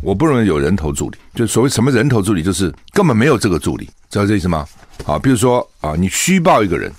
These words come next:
这个人根本不在这里面，没有当你助理工作，你把你的什么兄弟姐妹、爸爸妈妈都报进去了，说这是我的助理，但他也没有做工作，他真的做了就罢了，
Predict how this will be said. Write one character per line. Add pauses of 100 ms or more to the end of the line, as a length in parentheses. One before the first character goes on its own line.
(140)
这
个
人
根
本 (140)
不
在
这
里
面， (140)
没
有
当
你
助
理
工
作， (460)
你
把
你
的
什
么 (180)
兄
弟
姐
妹、 (200)
爸
爸
妈
妈
都
报
进
去
了， (120)
说
这
是 (220)
我
的
助
理，
但
他
也
没
有
做
工
作，
他
真
的
做
了
就
罢
了，